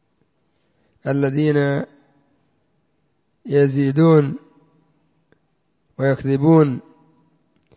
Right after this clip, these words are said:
جرآء عليه قومه، جرآء عليه قومه، أي متطاولون، يظلمون أصحابه،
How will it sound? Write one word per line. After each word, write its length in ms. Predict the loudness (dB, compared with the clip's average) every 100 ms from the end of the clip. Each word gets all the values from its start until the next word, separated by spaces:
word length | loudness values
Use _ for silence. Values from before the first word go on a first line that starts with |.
| _ _ _
جرآء 640 | 2 6 6 6 6 6 4
عليه 480 | 4 2 4 2 4
قومه، 360 | 6 6 2 -2 -12 _ _ _ 0
جرآء 460 | 4 4 4 4 4
عليه 520 | 2 2 4 2 2
قومه، 340 | 4 2 2 -6 -10 _ _ _ -2
أي 180 | -2
متطاولون، 920 | -2 -6 -4 -2 2 2 4 2 2 -6 _ _ _ _ _ _ _ _ _ _ _ _ _ _ _ -6
يظلمون 500 | -2 0 2 2 2
أصحابه، 600 | 0 -8 -4 -4 -2